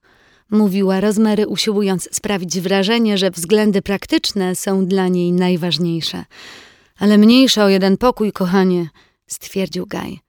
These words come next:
Rosemary szła przez chwilę w milczeniu, po czym rzekła: "Lepiej położone". "Oj tak", przystał Guy.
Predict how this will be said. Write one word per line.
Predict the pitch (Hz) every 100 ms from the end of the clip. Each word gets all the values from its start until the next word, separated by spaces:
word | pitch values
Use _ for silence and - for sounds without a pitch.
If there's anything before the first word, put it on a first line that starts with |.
| _ _ _ - - - _ -
Rosemary | 247 269 269 247 240
szła | - 226 220
przez | 208 -
chwilę | - 196 190
w | 170
milczeniu, | 190 185 - 185 175 175 - _
po | -
czym | 208 208
rzekła: | 208 - 196 170 - _ _ _ _ -
"Lepiej | 294 269 220 226
położone". | 214 208 220 302 240 170 - _ _ _ _ _ _
"Oj | 233 233
tak", | 240 240 - 143 - _
przystał | - 202 180 202 185
Guy. | 196 185 180